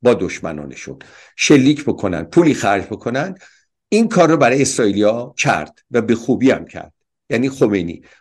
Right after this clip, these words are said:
خمینی اول از همه اومد رفت و عراق رو که اصلی ترین دشمن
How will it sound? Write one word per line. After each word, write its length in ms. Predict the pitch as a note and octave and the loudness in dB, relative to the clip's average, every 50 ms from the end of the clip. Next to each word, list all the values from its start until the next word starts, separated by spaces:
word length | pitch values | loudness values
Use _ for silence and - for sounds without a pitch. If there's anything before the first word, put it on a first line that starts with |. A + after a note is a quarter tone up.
| _ - | _ 2
خمینی 260 | E3+ E3 F#3 G3 - | 2 2 2 2 0
اول 400 | - D3+ D#3 D3 D3 F#3+ G#3 G3 | 0 -2 -2 0 2 2 2 2
از 160 | F3+ - - | 0 -2 -2
همه 140 | D3+ C#3 D3 | -2 0 0
اومد 380 | D#3+ D3+ D3 D3+ D3 C#3 D3+ | 0 -2 -2 -4 -6 -6 -6
رفت 200 | D3+ D3 D3 - | -8 -8 -6 -6
و 20 | D#3+ | -6
عراق 460 | D3 - A#2+ A2+ A2 A#2 C3+ C3+ B2+ | -6 -4 -4 -2 -2 -2 -2 -2 -4
رو 120 | G#2 G#2 | -8 -12
که 140 | - - - - | -12 -14 -14 -14
اصلی 360 | G#2+ G#2 - - - C#3 A2 | -12 -10 -10 -8 -8 -8 -10
ترین 360 | - - B2 A2+ C#3 F#3 F#3+ | -10 -8 -6 -2 -2 -2 -2
دشمن 520 | D#3+ - G#2+ - - A#2 A2 G2+ F#2+ F2+ | -2 -6 -10 -10 -8 -8 -8 -6 -6 -8